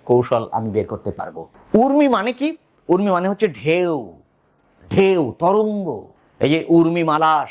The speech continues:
সাগরের উর্মিমালা, মানে বিশাল, মানে সমুদ্র, তার যে উর্মিমালা, উথাল পাতাল ঢেউ। এই যে আমার উর্মি, এখানে যে ঢেউ খেলেছে,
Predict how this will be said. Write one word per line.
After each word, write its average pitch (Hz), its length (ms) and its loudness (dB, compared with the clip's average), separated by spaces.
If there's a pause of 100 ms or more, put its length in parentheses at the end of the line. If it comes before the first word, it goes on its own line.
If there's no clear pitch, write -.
সাগরের 151 400 0
উর্মিমালা, 147 760 -4 (180)
মানে 113 180 -4
বিশাল, 185 840 -2
মানে 113 200 -2
সমুদ্র, 151 680 0 (320)
তার 151 240 -2
যে 170 80 0
উর্মিমালা, 139 640 0
উথাল 131 340 -6
পাতাল 113 380 -4
ঢেউ। 131 340 -6 (240)
এই 175 360 2
যে 175 160 0
আমার 110 260 -4
উর্মি, 117 680 -8 (400)
এখানে 135 360 0
যে 151 120 0
ঢেউ 123 480 -2
খেলেছে, 107 720 -4